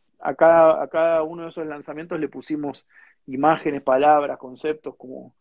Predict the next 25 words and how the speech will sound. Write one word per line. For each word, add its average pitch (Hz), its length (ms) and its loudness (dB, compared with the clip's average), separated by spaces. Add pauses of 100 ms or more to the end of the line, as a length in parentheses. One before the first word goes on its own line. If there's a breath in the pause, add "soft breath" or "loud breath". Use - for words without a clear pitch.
(360)
como 127 220 -12
fue 151 140 -4
con 143 140 -4
Canción 135 300 -2
para 139 160 2
Septiembre, 165 680 0
como 127 180 -6
fue 135 140 -6
con 135 180 -6
Vuelve 143 220 6
a 135 60 4
Casa 147 260 0
y 135 40 0
La 131 120 -2
Frase - 280 -4
de 147 80 -2
los 131 120 -2
Domingos. 143 580 -2
O - 40 -20
sea, 135 300 2
realmente 165 420 2
es - 80 -2
un 165 100 -2
disco 175 320 4
que, 143 260 2